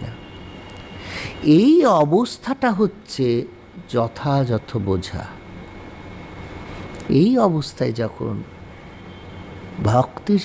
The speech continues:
সাথে ভগবানের অবস্থা চলে যায়, তখন বুঝতে হয় ঠিক ঠিক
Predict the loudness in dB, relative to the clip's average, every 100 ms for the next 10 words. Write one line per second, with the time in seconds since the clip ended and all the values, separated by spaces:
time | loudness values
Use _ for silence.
0 | 0 0 2 2 4 4 4 4 4 2
1 | 2 0 -2 0 0 0 -2 -14 -18 -18
2 | -18 -16 -8 0 4 4 4 0 -2 -2
3 | -4 -8 -16 -20 -20 -20 -20 -18 -20 -18
4 | -18 -18 -18 -16 -16 -14 -16 -16 -14 -2
5 | 0 0 0 2 4 2 0 -2 -2 -2
6 | -2 -8 -18 -18 -18 -18 -16 -16 -16 -16
7 | -14 -14 -14 -14 -8 -2 0 0 -2 -2
8 | 0